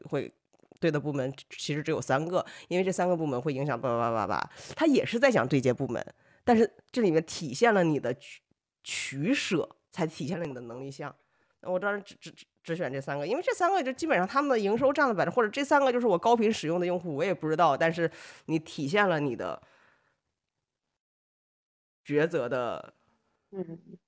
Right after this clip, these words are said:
Speaker 2: 就是我，
Speaker 1: 嗯。
Speaker 2: 我决策整个的思路，我把它
Speaker 1: 对，
Speaker 2: 再
Speaker 1: 是的。
Speaker 2: 亮点一下。
Speaker 1: 是的，是的，是的，就是不要担心我少说了一两句话，对方没有 get 你的信息。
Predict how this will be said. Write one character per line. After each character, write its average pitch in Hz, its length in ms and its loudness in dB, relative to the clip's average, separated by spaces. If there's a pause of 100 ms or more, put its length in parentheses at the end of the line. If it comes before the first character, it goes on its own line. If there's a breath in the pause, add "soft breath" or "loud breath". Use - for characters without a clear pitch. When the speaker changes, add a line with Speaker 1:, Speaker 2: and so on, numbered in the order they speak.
(1400)
Speaker 2:
就 214 80 -2
是 226 60 4
我， 208 80 2
Speaker 1:
嗯。 185 260 2
Speaker 2:
我 185 100 2
决 185 220 0
策 208 240 0
整 175 200 -6
个 185 220 -2
的 - 0 -
思 185 220 -4
路， 165 360 -4
我 175 40 -10
把 170 140 -10
它 175 180 -8
Speaker 1:
对， 180 160 -6
Speaker 2:
再 151 560 -10
Speaker 1:
是 - 80 -12
的。 202 40 -2
Speaker 2:
亮 190 100 0
点 - 180 -2
一 - 160 -20
下。 - 60 -16 (520 loud breath)
Speaker 1:
是 - 160 -12
的， 131 220 -10
是 - 160 -12
的， 120 160 -12
是 - 160 -12
的， 113 200 -12
就 156 120 -10
是 151 160 -8
不 139 180 -6
要 143 160 2
担 180 320 0
心 180 340 -4 (540 loud breath)
我 160 120 4
少 131 240 4
说 165 160 4
了 165 100 6
一 170 140 2
两 135 160 4
句 139 100 -2
话， 147 320 4
对 160 200 2
方 151 160 4
没 151 100 4
有 139 100 4
get 143 300 6
你 117 100 0
的 113 100 2
信 120 240 -2
息。 104 280 -10